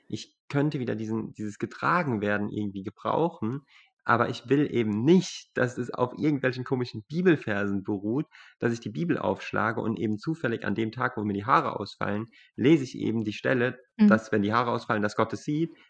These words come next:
Speaker 1: Das kann alles Zufall sein. Es kann auch einfach das Schicksal sein, was eben gerade sieht, "Ach, der Philipp liest die Bibel, komm, dann geben wir mal ein bisschen
Speaker 2: <laughs>
Speaker 1: Mut durch die Bibel." So, so hab ich das später dann erklärt.
Speaker 2: Hm.
Speaker 1: Kann ja alles sein, was auch immer dann das Schicksal ist, ist, äh, auch eine gute Frage, aber auf jeden Fall war das immer so mein Gedanke.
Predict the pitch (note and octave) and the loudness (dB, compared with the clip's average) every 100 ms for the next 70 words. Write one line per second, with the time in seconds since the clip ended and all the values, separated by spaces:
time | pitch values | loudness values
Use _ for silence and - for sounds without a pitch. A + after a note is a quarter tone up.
0 | - A2+ C#3+ D#3+ D3 - F3 D3 A#2 G2+ | -10 -6 0 2 2 0 -2 2 0 0
1 | G2+ G#2 D3 C3+ D3 D3+ - A#2 F#3 F#3 | -2 -2 -2 -2 -2 -4 -8 -2 -2 -2
2 | - A2+ G#2 G#2 A2+ C3+ C3+ - _ - | -4 -2 -2 -2 -2 -4 -6 -18 _ -4
3 | C3 - B2 A#2+ - B2 A2+ C3+ - - | -4 -2 -2 -2 0 0 0 -4 -6 -6
4 | - - B2+ A2 G#2+ - G2+ A#2+ G2+ B2+ | -4 -2 -2 -2 -4 -6 -4 -2 0 2
5 | G#2+ F2+ G#2 A2+ F#2+ F#2+ A2+ - G2+ F#2 | 2 0 0 0 0 -2 -6 -2 -4 -4
6 | - G3+ - B2 D#3 E3+ C3 B2 B2+ A#2 | 0 0 2 8 8 8 6 2 2 0
7 | A#2+ G2 F2 F#2+ G#2 A2+ A2 G2 - C3 | 2 2 0 -2 0 -2 -4 -6 2 2
8 | A#2+ F#2 F#2 F2+ - G2+ A#2+ - G#3 G#3 | 2 0 -2 -4 0 0 2 4 4 4
9 | _ _ - B2+ D#3 D3 D#3 C3+ G#2 A2+ | _ _ -6 0 2 2 0 0 0 0
10 | D3+ C3+ C3 B2 B2+ - - A#2+ A2+ D3+ | 2 2 2 2 0 0 -2 0 0 0
11 | - - - A#2 - C3+ D3 C3+ C#3 - | -4 -6 0 0 2 0 2 0 -2 0
12 | D3 C3+ B2 A#2 - - - - D3 C3+ | 2 4 2 0 -2 -20 -8 2 4 4
13 | B2+ C#3 C3+ C3 B2 A2+ G#2 G#2 G2+ G2+ | 2 0 0 0 0 0 -2 -2 -4 -4
14 | A#2 A2+ | -4 -6